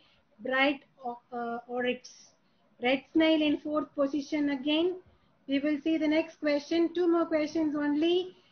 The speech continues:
So pick up your score. Uh, still someone can beat Aquatic Stroke. Ninth question, ad showing future casualties in the year, uh, sorry, it is, uh,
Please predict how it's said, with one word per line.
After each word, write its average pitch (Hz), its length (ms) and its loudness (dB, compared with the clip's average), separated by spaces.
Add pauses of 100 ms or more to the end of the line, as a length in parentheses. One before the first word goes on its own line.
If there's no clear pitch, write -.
(160)
So 294 140 -4
pick 294 240 -2
up 330 120 2
your 320 240 4
score. 330 540 2 (500)
Uh, 247 220 -6
still 349 540 4 (280)
someone 302 480 2
can 277 320 0
beat 311 400 2
Aquatic 269 500 -2
Stroke. 311 520 -2 (1600)
Ninth 302 420 4
question, 339 640 4 (420)
ad 311 340 2
showing 339 420 6
future 359 420 2
casualties 294 840 2
in 285 380 2 (400)
the 269 160 6
year, 311 500 6 (160)
uh, 254 160 -2
sorry, 311 500 0 (220)
it 269 80 -2
is, 285 300 2
uh, 262 220 4